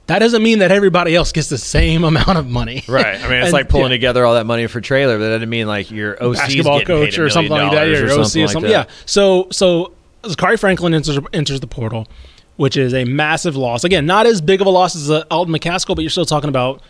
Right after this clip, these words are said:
Speaker 1: a future potential N F L wide receiver.
Speaker 2: Mm-hmm.
Speaker 1: Um, and yeah, uh, without going into specifics or anything, what was the, uh, emotions? <laughs>
Speaker 2: Yeah,
Speaker 1: When
Speaker 2: not happy.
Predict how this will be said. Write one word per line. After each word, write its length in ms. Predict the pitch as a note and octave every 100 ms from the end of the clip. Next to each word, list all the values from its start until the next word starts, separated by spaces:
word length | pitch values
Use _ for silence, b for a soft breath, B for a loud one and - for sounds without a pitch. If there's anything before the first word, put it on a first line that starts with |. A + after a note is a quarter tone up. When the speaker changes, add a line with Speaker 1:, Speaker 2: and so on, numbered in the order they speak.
| b b
Speaker 1:
a 60 | C#3
future 440 | - D#3+ C#3+ D3 B2+
potential 340 | - C3+ C3
N 80 | A#2+
F 80 | A#2+
L 100 | A2
wide 180 | A2 G#2
receiver. 340 | - - - -
Speaker 2:
Mm-hmm. 320 | G2 F#2 G#2+
Speaker 1:
Um, 600 | C#3 C3 B2 A#2 A2+ B2+ _ _ _ _ _ -
and 680 | F#3+ D#3 D3 C#3+ C#3 C#3 D3+ _ _ _ _
yeah, 640 | A3 C3+ F3 A3+ D#3 A#2 - b b _ _ F#3+
uh, 80 |
without 400 | F#3 E3 F#3+ A#3 A#3+ E3+ - _ _ _
going 240 | - G3+ G#3
into 140 | G3+
specifics 720 | E3+ F#3 E3+ F#3+ E3 C#3 -
or 40 | C#3
anything, 420 | C3+ C3 C3+ B2+
what 140 | D#3+
was 160 | G#3 F3
the, 200 | G3 E3+
uh, 180 | D#3 D#3+
emotions? 800 | E3+ D3 C#3+ E3+ C3 A#2 A2 B2 G3+
<laughs> 40 | - C#4+ - B B G#3+ - -
Speaker 2:
Yeah, 60 | F#3+
Speaker 1:
When 220 | F3 F3 D#3+
Speaker 2:
not 200 | G#3+ C3+
happy. 360 | A#2 G#2+ G#2+